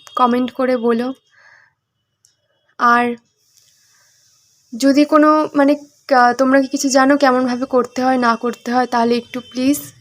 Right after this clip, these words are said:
কমেন্ট করে বলো যে আমার কি কোনো ভুল হয়েছে, আমি নিজের মতন করে কি কোনো ভুল কাজ করেছি,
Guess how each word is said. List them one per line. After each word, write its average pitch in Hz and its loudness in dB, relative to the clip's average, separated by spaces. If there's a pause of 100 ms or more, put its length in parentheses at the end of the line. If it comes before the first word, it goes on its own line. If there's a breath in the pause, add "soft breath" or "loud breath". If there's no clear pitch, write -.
(140)
কমেন্ট 233 -2
করে 247 -2
বলো 233 0
যে 226 -2
আমার 226 -2
কি 240 -12
কোনো 226 -4
ভুল 220 -4
হয়েছে, 233 -4 (480 loud breath)
আমি 240 -2
নিজের 240 0
মতন 247 -4
করে 240 -4
কি 247 -12
কোনো 254 -6
ভুল 240 -6
কাজ 240 -6
করেছি, 247 -4